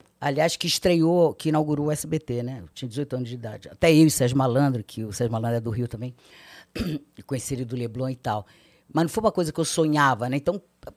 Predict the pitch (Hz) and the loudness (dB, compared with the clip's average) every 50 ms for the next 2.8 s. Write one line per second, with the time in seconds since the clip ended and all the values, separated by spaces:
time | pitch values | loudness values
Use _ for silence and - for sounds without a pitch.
0 | _ _ - - _ - 135 _ - 143 139 175 196 190 214 220 220 214 151 165 | _ _ -18 -18 _ -18 -20 _ -14 -14 -12 -10 -4 -2 0 2 2 0 2 0
1 | 175 196 247 - - _ - 185 202 208 202 - - - 202 196 185 151 170 165 | 0 0 0 -2 -8 _ -4 2 4 4 4 2 0 -6 -6 -4 -4 -4 -6 -6
2 | 131 - 170 151 165 170 165 165 - 180 156 151 190 233 277 277 | -6 -4 -4 -2 0 0 -2 0 0 -4 -2 2 2 2 2 2